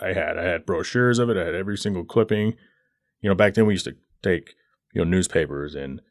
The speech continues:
and magazines and we'd cut shit out, you know, scrapbooking before scrapbooking was a thing with these kids, right?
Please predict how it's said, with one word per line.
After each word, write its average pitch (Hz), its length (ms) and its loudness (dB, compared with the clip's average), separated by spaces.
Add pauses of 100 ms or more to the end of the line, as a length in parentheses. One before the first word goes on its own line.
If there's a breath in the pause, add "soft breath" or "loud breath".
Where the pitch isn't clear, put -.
(280)
and 73 480 -4 (520)
magazines 87 580 0
and 71 80 -6
we'd 80 180 -8
cut - 220 -2
shit 82 260 2
out, 78 260 0 (720)
you 67 60 -12
know, 65 60 -14
scrapbooking 80 800 0
before 76 560 -4
scrapbooking 80 640 -2
was 73 340 -6 (520)
a - 60 -4
thing 80 260 -2
with 69 100 -10
these 71 180 -8
kids, 60 300 -4
right? 71 220 -6